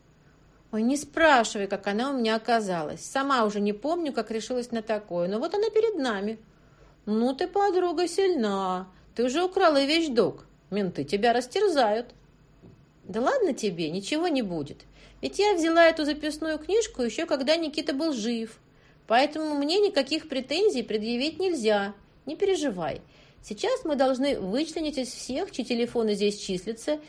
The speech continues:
тех людей, с которыми я лично знакома. Ну, то есть не понаслышке, а именно знаю лично». «И зачем нам это нужно?»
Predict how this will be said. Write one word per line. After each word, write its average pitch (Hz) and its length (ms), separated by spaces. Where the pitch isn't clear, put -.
тех 262 240
людей, 220 420
с 415 80
которыми 262 520
я 240 160
лично 185 400
знакома. 240 600
Ну, 247 140
то 269 120
есть 311 160
не 311 80
понаслышке, 320 680
а 202 60
именно 320 320
знаю 311 320
лично». - 440
«И 170 80
зачем 185 480
нам 180 160
это 151 220
нужно?» 165 500